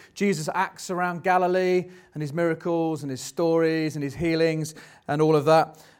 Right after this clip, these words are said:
Um, and then chapters eleven through sixteen take place exclusively in Jerusalem.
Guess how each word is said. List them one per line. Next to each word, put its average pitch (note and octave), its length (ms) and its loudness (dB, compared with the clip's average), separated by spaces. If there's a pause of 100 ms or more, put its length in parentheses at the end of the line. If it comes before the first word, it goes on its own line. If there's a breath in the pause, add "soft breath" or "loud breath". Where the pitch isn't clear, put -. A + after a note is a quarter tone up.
Um, E3 180 2
and G3+ 140 0
then A3+ 100 4
chapters A#3 420 6
eleven A#3 460 6
through A3+ 240 -4
sixteen A3+ 640 -4
take A3 300 -4
place G#3 320 -2
exclusively G3 920 -2
in E3+ 240 -6
Jerusalem. D#3 680 -8